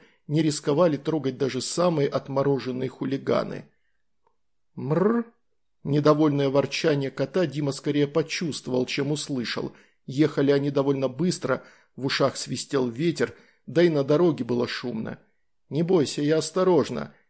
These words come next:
крикнул он, успокаивая друга. «По трассе медленно ехать опаснее, чем быстро». Барсик недовольно поерзал, но больше не ворчал.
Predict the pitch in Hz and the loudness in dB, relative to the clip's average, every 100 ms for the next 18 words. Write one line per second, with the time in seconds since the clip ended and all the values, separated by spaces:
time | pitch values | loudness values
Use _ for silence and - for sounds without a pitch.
0 | - 147 143 143 143 - 175 160 - - | -4 0 0 0 -4 0 2 2 -2 -6
1 | - 143 143 139 147 139 131 107 - - | -2 0 2 2 0 0 -2 -4 -8 -12
2 | _ _ - 123 165 196 - 175 170 185 | _ _ -8 -2 2 4 2 0 2 2
3 | 160 165 165 156 175 156 151 151 180 165 | 2 0 0 0 -2 0 -2 2 2 2
4 | - 156 147 160 151 156 147 - - 120 | 0 -4 -4 -4 -2 -2 -2 -4 -6 -8
5 | - _ _ _ _ _ _ - 147 185 | -12 _ _ _ _ _ _ -2 2 2
6 | - - 151 151 143 139 127 - 127 120 | 0 -6 -2 0 2 2 0 -2 -2 4
7 | 180 185 185 180 - _ _ 151 170 170 | 4 6 2 0 -6 _ _ -2 0 2
8 | 139 139 - 156 147 151 - - - - | 2 0 -2 -4 -2 -2 -4 -6 -4 -6